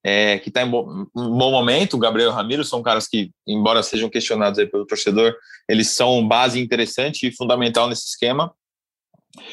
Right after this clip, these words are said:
E ele acha que com o Fábio Santos e com o Gil e com o Bruno Mendes, por exemplo, é, esse esquema fica meio, meio defasado, a coisa não funciona bem.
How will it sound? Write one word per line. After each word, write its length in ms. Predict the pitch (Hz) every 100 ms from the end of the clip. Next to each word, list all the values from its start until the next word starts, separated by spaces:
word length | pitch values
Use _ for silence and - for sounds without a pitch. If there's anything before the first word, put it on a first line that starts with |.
| -
E 60 | 170
ele 160 | 233 240
acha 160 | 165
que 80 | 160
com 120 | 151
o 40 | 156
Fábio 240 | 156 135
Santos 680 | - 160 185 147 113 - -
e 80 | 147
com 140 | 160
o 80 | 135
Gil 420 | 107 143 175 - -
e 100 | 170
com 140 | 226
o 40 | 156
Bruno 200 | 135 123
Mendes, 280 | 127 120 -
por 120 | 113
exemplo, 520 | 110 151 175 175 175 - _ _ _ -
é, 500 | 117 123 123 123 120 -
esse 160 | -
esquema 280 | 139 151 151
fica 220 | 156 156
meio, 640 | 151 156 165 165 165 147 151
meio 180 | 156
defasado, 800 | 151 156 170 131 143 156 123 117
a 60 | 110
coisa 220 | 127 131
não 120 | 135
funciona 360 | - 139 139 151
bem. 220 | 127 117